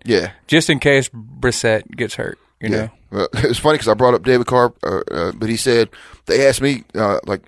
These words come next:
Speaker 1: he missed a week, and then the next week he was suited up as the backup with that A C joint sprain.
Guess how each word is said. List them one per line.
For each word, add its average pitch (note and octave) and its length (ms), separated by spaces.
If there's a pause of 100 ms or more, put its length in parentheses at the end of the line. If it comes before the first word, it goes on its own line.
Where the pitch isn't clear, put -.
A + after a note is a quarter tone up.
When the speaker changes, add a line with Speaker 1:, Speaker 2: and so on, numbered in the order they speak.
(140)
Speaker 1:
he G#2 140
missed C3+ 240
a C#3+ 60
week, C#3 200
and G2+ 80
then G2 80
the G2 60
next A#2 180
week A2+ 100
he A2+ 60
was G2+ 100
suited A2+ 240
up G#2 80
as F2+ 120
the - 40
backup F2+ 380
with - 80
that E2 140
A G2+ 80
C G#2 160
joint G2+ 240
sprain. A2+ 260